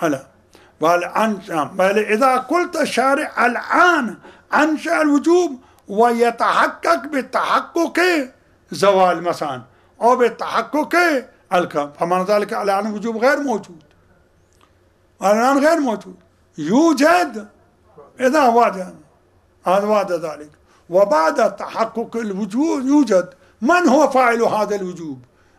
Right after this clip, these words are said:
بعد تحقق الشرط؟ الله، وقلنا الله أنشأ أقسام الآن. ما هو في الموضوع خارجي هو جزئي، فمعنى ذلك لا يكون هذا الحكم مج-، من مجهولات الله سبحانه،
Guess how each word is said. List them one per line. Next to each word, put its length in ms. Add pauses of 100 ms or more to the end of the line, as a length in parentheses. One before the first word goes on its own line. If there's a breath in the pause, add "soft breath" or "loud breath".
بعد 480
تحقق 680 (280)
الشرط؟ 340 (360 soft breath)
الله، 920 (340)
وقلنا 520
الله 320
أنشأ 380
أقسام 380 (340)
الآن. 300 (420 soft breath)
ما 160
هو 300 (500 soft breath)
في 220
الموضوع 600
خارجي 480
هو 320
جزئي، 480 (680 soft breath)
فمعنى 380
ذلك 300
لا 440
يكون 800 (220 loud breath)
هذا 460
الحكم 520 (260 soft breath)
مج-، 220
من 180
مجهولات 600
الله 260
سبحانه، 400